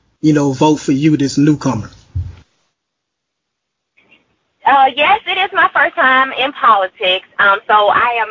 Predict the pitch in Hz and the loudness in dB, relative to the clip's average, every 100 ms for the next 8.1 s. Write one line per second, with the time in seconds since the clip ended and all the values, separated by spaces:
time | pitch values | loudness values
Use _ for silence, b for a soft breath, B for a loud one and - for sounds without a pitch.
0 | - 208 208 185 180 220 269 214 220 233 | -4 -2 -2 -4 -2 -2 -2 -4 -2 0
1 | 214 196 - 185 - 185 160 151 - 175 | 0 -2 -6 -8 -6 -4 -6 -4 -4 -2
2 | - 185 202 196 180 175 - - 269 262 | -2 -2 0 0 -2 -8 -14 -4 -2 -2
3 | 190 214 262 214 160 147 - 170 156 - | -4 -2 -2 0 0 0 -2 -2 0 -2
4 | B B B - 277 294 339 370 381 277 | B B B -4 0 0 0 0 0 0
5 | 339 - 392 381 - 285 285 269 226 240 | -4 -4 -6 -4 -2 -2 -2 -2 0 0
6 | 254 247 233 - 233 - - 240 247 269 | 2 0 -2 -4 -12 -10 -2 0 2 -2
7 | 349 277 226 247 233 247 214 233 285 427 | -4 -6 0 0 0 -2 -2 -2 -6 -6